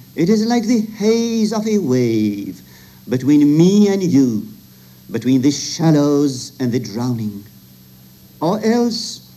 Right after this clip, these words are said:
I see a receding highway and you from behind as you pedal right into the sunset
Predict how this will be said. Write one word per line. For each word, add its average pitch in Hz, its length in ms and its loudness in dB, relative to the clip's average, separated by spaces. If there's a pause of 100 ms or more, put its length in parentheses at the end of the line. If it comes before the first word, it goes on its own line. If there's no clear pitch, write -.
(280)
I 190 140 0
see 220 340 0
a 214 80 4
receding 220 560 0
highway 196 960 -2 (460)
and 131 180 0
you 180 580 0
from 143 260 -4
behind 180 960 -4 (300)
as 147 300 0
you 202 220 -4 (180)
pedal 110 460 -2 (240)
right 170 460 -2
into 190 180 -4
the 190 100 -2
sunset 123 800 -4